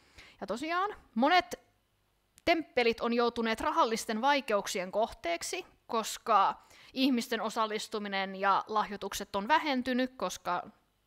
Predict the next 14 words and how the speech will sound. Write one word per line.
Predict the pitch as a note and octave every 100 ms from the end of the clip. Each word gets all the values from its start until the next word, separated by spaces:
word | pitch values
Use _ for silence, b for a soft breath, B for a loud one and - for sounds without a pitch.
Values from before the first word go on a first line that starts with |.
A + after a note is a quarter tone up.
| _
Japani | - - F#3
on | F#3
kauhean | G3 F#3+ F#3+
maallistunut, | A3 A#3 F#3+ - - F3+ F#3 -
ja | G3+
sit | F#3 -
just | E3+ -
tää | D3+ - B B B B B G3+
vieraantuminen | G#3+ G#3 G#3 G3 G3+ F#3+ F#3+ F#3+
siitä, | G#3+ F#3 F#3 D#3+ G3
mitä | G3 F#3+
se | G#3
shintolaisuus | G#3 G3 D#3+ D#3+ D#3+ - -
merkitsee. | G3 F3 G3+ E3 - E3+ D3